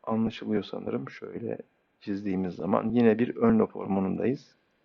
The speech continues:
Prolaktin arkadaşlar dişilerde olan bir hormondur. Süt bezlerini uyarır ve sütün üretilmesini sağlar. Oksitosinle karıştırmayın. Oksitosin akmasını sağlar.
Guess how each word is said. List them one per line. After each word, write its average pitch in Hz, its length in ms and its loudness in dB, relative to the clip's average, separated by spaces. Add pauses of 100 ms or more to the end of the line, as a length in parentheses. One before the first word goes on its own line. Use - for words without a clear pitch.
(1200)
Prolaktin 185 460 10
arkadaşlar 147 720 6
dişilerde 147 440 8
olan 110 280 10
bir - 60 -4
hormondur. 98 640 0 (100)
Süt - 380 -2
bezlerini 110 440 8
uyarır 127 440 6
ve 117 80 8
sütün 180 460 2
üretilmesini 123 760 4
sağlar. - 520 -8 (120)
Oksitosinle 131 680 4
karıştırmayın. 131 720 2
Oksitosin - 640 -2
akmasını 123 540 2
sağlar. 107 440 -2